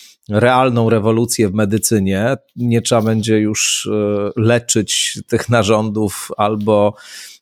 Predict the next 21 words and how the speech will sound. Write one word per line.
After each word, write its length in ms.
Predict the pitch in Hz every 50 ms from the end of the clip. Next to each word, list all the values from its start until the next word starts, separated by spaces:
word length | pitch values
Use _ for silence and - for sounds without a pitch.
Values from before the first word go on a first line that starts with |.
| _ _ - 110
e, 580 | 104 101 104 101 101 107 107 107 107 107 107 107
no, 200 | 104 104 104 107
jakoś 480 | 104 104 104 101 - 110 98 - - -
niezwykle 720 | 110 101 98 101 110 104 - 110 104 101 101 101 101 98
skomplikowanych 800 | - - - 110 98 - 110 - 113 104 104 107 104 107 -
procedur 480 | - - - 104 - 120 104 104 110 104
transplantacyjnych 920 | - - 110 104 - - 117 107 101 117 107 - - 120 113 107 107 98
dokonywać, 600 | 95 104 101 - 110 104 104 104 101 110 101 -
które 240 | - - 113 104 104
się 460 | - - - 104 101 98 98 98 98 92
wiążą 600 | 104 110 110 110 107 95 104 107 104 101 101 98
z 200 | - - - 101
ryzykiem 580 | 98 113 110 98 104 104 - - 107 101 104
odrzucenia 680 | - 117 104 101 107 117 104 - 117 110 107 104 101 92
przeszczepu 640 | - - 104 98 - - - 104 98 - - 107 107
i, 80 | 110
no, 140 | 113 127 147
i 100 | 147 131
też 180 | - 120 98 95
wymagają 580 | 107 107 104 98 95 101 98 98 95 92 92
różnych, 420 | 92 95 90 92 98 95 90 -